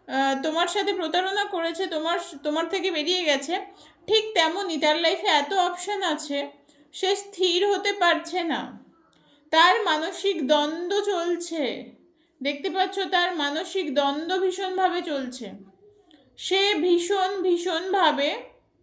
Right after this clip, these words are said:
ভীষণভাবে মানসিক সমস্যায় ভুগছে। তার পাস্ট এখনো তাকে ছেড়ে যায়নি,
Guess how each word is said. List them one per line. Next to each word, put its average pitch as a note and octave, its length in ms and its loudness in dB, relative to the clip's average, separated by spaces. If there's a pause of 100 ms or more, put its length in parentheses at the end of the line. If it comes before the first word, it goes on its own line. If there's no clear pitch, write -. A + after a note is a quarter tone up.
(420)
ভীষণভাবে E4+ 920 2
মানসিক F#4+ 760 -2
সমস্যায় F#4+ 680 -2
ভুগছে। D4+ 520 -6 (720)
তার F4+ 200 6 (140)
পাস্ট E4+ 460 2
এখনো G4+ 440 0
তাকে F#4 280 0 (160)
ছেড়ে E4+ 360 -2
যায়নি, B3 500 0